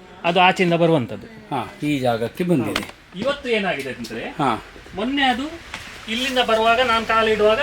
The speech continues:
Speaker 1: ಇದರೊಳಗೆ ಹೋದದ್ದು,
Speaker 2: ಹಾ.
Speaker 1: ಶಟರ್, ಆಯ್ತಾ?
Speaker 2: ಮೊನ್ನೆ?
Speaker 1: ಮೊನ್ನೆ,
Speaker 2: ಹಾ.
Speaker 1: ಫಸ್ಟ್ ಟೈಮ್.
Speaker 2: ಅದನ್ನ ಕಾಲಿಡುವಾಗ ಮತ್ತೆ ಹಿಂದೆ ಹೋಯ್ತಲ್ಲ ಅದು?
Speaker 1: ಹಿಂದೆ ಹೋಗಿ ಇದ್ರೊಳಗೆ ಹೋಯ್ತು.
Speaker 2: ಮತ್ತೆ ಹೋಯ್ತು ಒಳಗೆ?
Speaker 1: ಹೌದು, ಈಗ ನೋಡಿ, ನಾನು
Speaker 2: ಹಾ.
Speaker 1: ಅಂಗಡಿಗೆ ಬಾಗಿಲು ಹಾಕಿ
Speaker 2: ಹಾ.
Speaker 1: ಇಲ್ಲಿಂದ ಈ
Speaker 2: ಹಾ.
Speaker 1: ಮೂಲೆಗೆ ಹೋಗಿ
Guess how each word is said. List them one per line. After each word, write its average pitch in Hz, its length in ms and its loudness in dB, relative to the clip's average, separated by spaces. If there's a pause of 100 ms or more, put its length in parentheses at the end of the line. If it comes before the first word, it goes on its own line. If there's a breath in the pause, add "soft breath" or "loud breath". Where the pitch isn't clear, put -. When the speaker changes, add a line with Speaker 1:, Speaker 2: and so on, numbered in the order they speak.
Speaker 1:
ಇದರೊಳಗೆ 226 320 6
ಹೋದದ್ದು, - 520 0
Speaker 2:
ಹಾ. 175 80 6
Speaker 1:
ಶಟರ್, 156 200 4 (300)
ಆಯ್ತಾ? 170 360 2 (200)
Speaker 2:
ಮೊನ್ನೆ? 180 420 8
Speaker 1:
ಮೊನ್ನೆ, 220 240 2
Speaker 2:
ಹಾ. 156 280 4
Speaker 1:
ಫಸ್ಟ್ 226 260 0
ಟೈಮ್. 185 280 2
Speaker 2:
ಅದನ್ನ 202 240 8
ಕಾಲಿಡುವಾಗ 226 480 8
ಮತ್ತೆ 226 200 8
ಹಿಂದೆ 233 220 12
ಹೋಯ್ತಲ್ಲ 135 380 8
ಅದು? 95 140 -2
Speaker 1:
ಹಿಂದೆ 285 220 2
ಹೋಗಿ 262 280 4
ಇದ್ರೊಳಗೆ 254 340 6
ಹೋಯ್ತು. 180 280 4 (440)
Speaker 2:
ಮತ್ತೆ 233 180 6
ಹೋಯ್ತು 175 240 10
ಒಳಗೆ? 127 180 8
Speaker 1:
ಹೌದು, 113 160 4
ಈಗ 165 140 0
ನೋಡಿ, 135 260 -2
ನಾನು 147 180 0
Speaker 2:
ಹಾ. 160 60 6
Speaker 1:
ಅಂಗಡಿಗೆ 104 320 6
ಬಾಗಿಲು - 200 6
ಹಾಕಿ - 160 6 (2250)
Speaker 2:
ಹಾ. 107 160 -4 (140)
Speaker 1:
ಇಲ್ಲಿಂದ 233 360 -4 (400)
ಈ 233 40 -4
Speaker 2:
ಹಾ. 262 120 0
Speaker 1:
ಮೂಲೆಗೆ 220 260 0
ಹೋಗಿ 185 240 -2